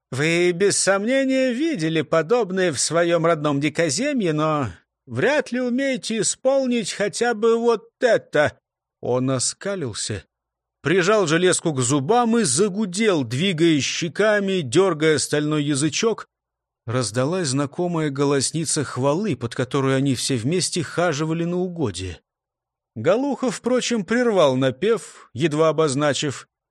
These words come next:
«Вы должны с легкостью играть простые песни, любимые в той части страны, где доведется служить,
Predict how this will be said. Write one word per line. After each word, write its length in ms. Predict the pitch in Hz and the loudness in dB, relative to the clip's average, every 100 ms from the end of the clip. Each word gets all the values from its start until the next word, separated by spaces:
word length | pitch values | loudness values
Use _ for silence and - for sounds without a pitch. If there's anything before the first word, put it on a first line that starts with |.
| _ _ - | _ _ -4
«Вы 220 | 202 320 | -2 0
должны 500 | 339 339 269 320 294 | 2 2 0 0 0
с 120 | - | 0
легкостью 920 | 269 294 302 277 - 294 - 262 269 | 2 4 4 2 0 -2 -2 0 0
играть 440 | 233 247 262 262 - | 2 4 4 2 0
простые 580 | 247 220 - 220 208 | 2 2 0 -2 -2
песни, 680 | 175 202 233 240 - 240 240 | -2 2 4 2 0 -2 0
любимые 560 | 220 185 175 208 208 185 | 0 0 2 0 2 0
в 100 | - | 0
той 280 | - 190 180 | 0 2 2
части 420 | 180 175 - 180 | 2 2 2 0
страны, 560 | 147 - 180 185 240 269 | 0 2 2 2 -2 -2
где 260 | 180 240 | 0 -2
доведется 560 | 240 226 208 233 240 240 | -2 -4 -2 -2 0 -4
служить, 600 | - 208 160 151 160 - | -2 -2 0 0 -2 -6